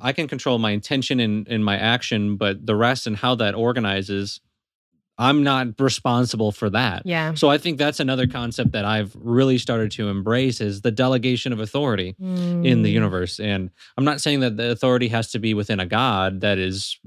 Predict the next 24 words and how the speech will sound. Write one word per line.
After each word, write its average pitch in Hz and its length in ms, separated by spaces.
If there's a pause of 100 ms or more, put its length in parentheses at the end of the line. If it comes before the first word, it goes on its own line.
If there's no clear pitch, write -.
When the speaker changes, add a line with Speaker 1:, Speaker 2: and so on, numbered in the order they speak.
(180)
Speaker 1:
uh, 104 140
personified. 107 840 (380)
I 143 120
think 190 180
that 165 120
the 139 100
universe 131 400
is 117 100
actually 110 300
smart 110 360
enough 92 320
to 113 120
have 107 420 (460)
a, 101 600
and 123 80
intelligent 120 540
enough 92 340
to 139 100
have 143 240
a 107 120
field 135 580
that 107 100
organizes 104 720
things. 98 380